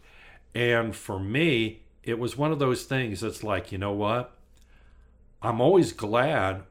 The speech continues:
when God is moving corporately because you see so many other people being blessed, slain in the Spirit, filled with the Spirit, healed, and all of these things. But even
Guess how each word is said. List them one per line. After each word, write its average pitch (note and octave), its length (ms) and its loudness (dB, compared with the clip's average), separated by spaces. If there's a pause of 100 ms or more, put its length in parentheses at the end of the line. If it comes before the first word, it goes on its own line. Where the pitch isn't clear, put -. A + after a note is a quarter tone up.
(100)
when G#2+ 760 -2 (840)
God C3 280 6
is G#2 160 0
moving A2+ 600 0
corporately A2+ 840 0 (240)
because B2+ 380 2
you B2 100 0
see C3+ 300 2
so - 240 -4
many A#2 420 -2
other C#3 260 0
people G2 580 -4 (400)
being A#2+ 340 2
blessed, A2+ 560 2 (240)
slain B2 560 2
in A2 80 -2
the G2+ 100 -2
Spirit, F#2+ 600 -6 (320)
filled C3+ 480 2
with A2 200 -2
the G2 100 -4
Spirit, F2+ 600 -8 (340)
healed, C3 680 4
and G#2 180 -2
all G#2 180 4
of F#2 80 0
these G#2 240 2
things. E2 340 -4 (380)
But A#2 360 2
even D#3+ 500 0